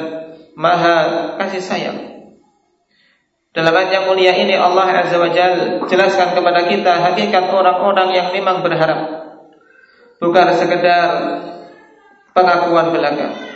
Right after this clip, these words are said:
Allah jelaskan bahwasanya orang-orang yang betul-betul berharap rahmat Allah,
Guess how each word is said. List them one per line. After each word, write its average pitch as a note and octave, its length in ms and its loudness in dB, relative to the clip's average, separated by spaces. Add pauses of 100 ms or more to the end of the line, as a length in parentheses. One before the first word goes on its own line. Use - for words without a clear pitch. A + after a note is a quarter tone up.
(960)
Allah F3+ 200 2
jelaskan F#3+ 440 2
bahwasanya F#3 600 2
orang-orang G3 400 2
yang F#3+ 120 0
betul-betul F#3 440 2
berharap F3+ 520 0
rahmat F#3+ 320 0
Allah, G3 360 2